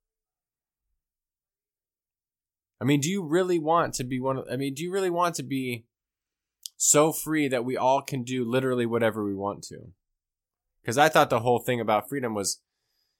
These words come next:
if it impinges on your freedoms to do something, then it's no longer freedom. That's, that's why I put my pants on when I go to Costco. <laughs> So you don't have to see my dick.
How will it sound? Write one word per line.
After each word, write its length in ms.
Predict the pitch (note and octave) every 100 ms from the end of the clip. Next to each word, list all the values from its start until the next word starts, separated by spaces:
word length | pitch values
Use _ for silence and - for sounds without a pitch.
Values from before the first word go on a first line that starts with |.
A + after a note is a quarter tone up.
| _ -
if 160 | A2
it 80 | C3+
impinges 560 | B2 - D#3+ D#3+ C#3+ C3+
on 200 | B2+ A#2+
your 140 | A#2
freedoms 440 | G#2+ C3 A#2+ A2+ -
to 80 | G#2
do 160 | A2
something, 420 | G2+ G#2+ G2+ A2
then 120 | A2 A2+
it's 180 | A2
no 160 | B2+ B2+
longer 320 | B2 A#2+ G#2+
freedom. 540 | - - E3+ - - - _ _ _ _ _ _ _ _ _ _ _ _ _ _ _ _ _ _ _
That's, 200 | A#2 G#2+ B2+ -
that's 220 | A#2+ G#2+
why 100 | C3
I 40 | A#2+
put 180 | - A2+
my 80 |
pants 380 | A2 A#2+ A2+ -
on 140 | G2+ F#2
when 100 | F#2
I 60 |
go 100 | F#2
to 60 | F2+
Costco. 520 | - G2 - - F2 - _ _ -
<laughs> 840 | B2+ - C3+ - C3+ C#3 - C#3 - - _ _ _ - _ - _ _ _ - - -
So 240 | - A2+
you 120 | C3
don't 120 | B2+
have 100 | A2
to 100 | A2
see 180 | - A#2
my 140 | G#2+ F#2
dick. 360 | G#2 F2 -